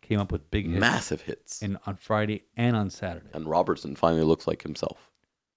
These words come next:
Speaker 1: Still has a Mets glove, though.
Speaker 2: He, I know. That's
Speaker 1: Father
Speaker 2: don't,
Speaker 1: Andrew
Speaker 2: don't
Speaker 1: tried
Speaker 2: get
Speaker 1: to
Speaker 2: me
Speaker 1: convince
Speaker 2: started.
Speaker 1: me that it was a Marlins glove. Like,
Speaker 2: No,
Speaker 1: no, it's not.
Speaker 2: it's blue and orange.
Speaker 1: Yeah, he's,
Speaker 2: Worst
Speaker 1: he's
Speaker 2: combination
Speaker 1: upset.
Speaker 2: of colors.
Speaker 1: He's upset that the Yankees are in,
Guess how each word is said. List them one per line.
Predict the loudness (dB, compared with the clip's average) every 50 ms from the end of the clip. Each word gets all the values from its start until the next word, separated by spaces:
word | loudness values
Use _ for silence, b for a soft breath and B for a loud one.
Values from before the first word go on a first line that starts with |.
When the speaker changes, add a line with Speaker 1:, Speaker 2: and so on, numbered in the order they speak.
| _ _ _ _ _
Speaker 1:
Still | _ 0 0
has | 0 2 0
a | 0
Mets | -2 -2 -4 -4 -10
glove, | -14 -16 -16 -14
though. | -16 -20 -20 -14
Speaker 2:
He, | -14 -14 -12 -10 -10
I | -10 -6
know. | -4 -4 -4 -4 -4 -6 -10 -12
That's | -16 -6 -6 -6 -6 -6 _ -20 _ _ _ _ _ _ _ _ _ _ _ _ _ _ _ _ _ _
Speaker 1:
Father | 10 12 12
Speaker 2:
don't, | 10
Speaker 1:
Andrew | 10 12 12
Speaker 2:
don't | 12 12
Speaker 1:
tried | 12
Speaker 2:
get | 12
Speaker 1:
to | 10
Speaker 2:
me | 8
Speaker 1:
convince | 6 6 6 4 4 4
Speaker 2:
started. | 2 2 2
Speaker 1:
me | 4
that | 4 4 2 2
it | 0
was | 0 0 -2
a | 0
Marlins | 0 0 0 0 -2
glove. | -4 -6 -8
Like, | -8 -4
Speaker 2:
No, | 0 4 6 8 8
Speaker 1:
no, | 8
it's | 6 4 0 -2
not. | 0 2 2 2 0 0 -2 -2
Speaker 2:
it's | -4 -4 -4
blue | -8 0 2 6 8 10 10 10 10 8 8 6 4
and | 2 2 4 4
orange. | 6 6 6 4 2 -4 -10 -14 -16 -18 -20 _ _ _ _ _ _ _ _ _
Speaker 1:
Yeah, | -2 0
he's, | 4 6
Speaker 2:
Worst | 10 10 10 10 8
Speaker 1:
he's | 6 8
Speaker 2:
combination | 8 6 8 6 6 8 8 8
Speaker 1:
upset. | 6 6 4
Speaker 2:
of | 0 -6
colors. | -2 0 0 0 0 -2 -8 -14 -14 _
Speaker 1:
He's | -2 0 2 2
upset | 0 -2 -2 -4 -6 -6
that | -6 _
the | -6 -2
Yankees | -2 -2 -2 -4 -4 -6 -6 -6 -6 -8 -14 -20 _ _ _ _ _ _ _ _ -8
are | -6 -4 -2 -2
in, | -2 -4 -4 -6 -8 -10